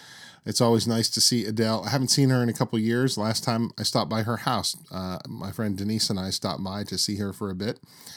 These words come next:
and just around her birthday, actually, the last time we were there. So, um, happy birthday, Adele. I hope you're doing well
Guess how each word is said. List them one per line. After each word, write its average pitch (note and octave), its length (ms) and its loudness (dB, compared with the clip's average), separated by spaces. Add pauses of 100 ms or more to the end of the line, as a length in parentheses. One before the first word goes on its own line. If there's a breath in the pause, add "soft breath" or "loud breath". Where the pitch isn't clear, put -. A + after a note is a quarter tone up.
(400 loud breath)
and G2 320 -4
just B2 220 0
around B2+ 260 2
her G#2+ 80 -2
birthday, F2+ 480 -8
actually, F2+ 360 -8
the F2+ 100 -10
last F#2+ 320 -6
time F#2 160 -4
we F#2 100 -4
were F#2 140 -4
there. G2 240 -4
So, F#2 400 -6
um, F2+ 260 -6 (400 loud breath)
happy E3+ 260 4
birthday, D#3 440 6
Adele. D3+ 500 0 (160)
I F#2+ 60 -10
hope G#2+ 280 -4
you're A2+ 80 -2
doing A#2+ 260 2
well D#3+ 340 -2